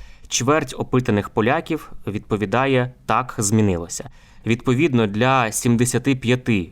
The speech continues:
відсотків ставлення до українців не змінилося. Отже, маємо справу із двадцятьма п'ятьма відсотками поляків, які якимось чином змінили ставлення до українців, поки що ми не знаємо як.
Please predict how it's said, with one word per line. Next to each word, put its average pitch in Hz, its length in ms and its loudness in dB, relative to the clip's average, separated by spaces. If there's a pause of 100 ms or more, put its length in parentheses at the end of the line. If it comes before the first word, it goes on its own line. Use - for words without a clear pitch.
відсотків 147 640 -2
ставлення 117 520 0
до 98 140 0
українців 107 640 0
не 107 220 2
змінилося. 101 680 0 (340)
Отже, 151 260 2
маємо 135 360 4
справу 123 500 2
із 101 80 0
двадцятьма 113 520 0
п'ятьма 113 560 0
відсотками 98 540 -2
поляків, 120 540 0
які 101 320 -4
якимось 127 380 0
чином 120 340 2
змінили 110 640 6
ставлення 98 580 0
до 92 140 0
українців, 90 680 -2
поки 107 240 0
що - 180 0
ми 95 100 2
не 92 100 0
знаємо 87 420 0
як. 143 280 -2